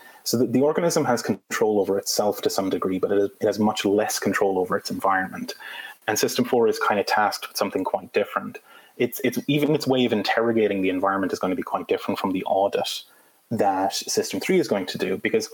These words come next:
the System one units are related to System three in a way in which they are obligated to respond to those audits. But the external environment is in no obligation to conform to the organism's expectations whatsoever.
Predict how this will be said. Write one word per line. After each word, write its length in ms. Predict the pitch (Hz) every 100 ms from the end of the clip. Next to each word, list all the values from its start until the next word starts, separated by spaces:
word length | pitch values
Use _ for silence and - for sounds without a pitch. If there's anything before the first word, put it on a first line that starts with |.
| - - - - - _ -
the 300 | 147 - 143
System 300 | 202 190 156
one 180 | 143 127
units 340 | 117 104 -
are 120 | 110
related 380 | 107 107 107 107
to 60 | -
System 280 | 113 - 104
three 160 | 107
in 80 | 95
a 40 |
way 160 | 95 98
in 240 | 92 95
which 160 | 101 -
they 100 | 98
are 120 | 98
obligated 640 | 98 98 110 123 139 135 -
to 500 | - 113 113 113 113
respond 460 | 127 113 - 113 117
to 140 | -
those 180 | 110 110
audits. 460 | 113 117 143 - - - - - - _ -
But 260 | 113 120 123
the 80 |
external 440 | 131 - 165 127 110
environment 440 | 95 101 104 92
is 140 | 95 98
in 100 | 95
no 160 | 95
obligation 760 | 92 90 85 92 87 92 90 90 _ _
to 460 | - 101 92 90 90
conform 520 | - 95 101 98 95
to 120 | - 95
the 100 | 95
organism's 560 | 95 90 92 92 90
expectations 600 | - - - 90 - 101
whatsoever. 680 | - - - 98 - 104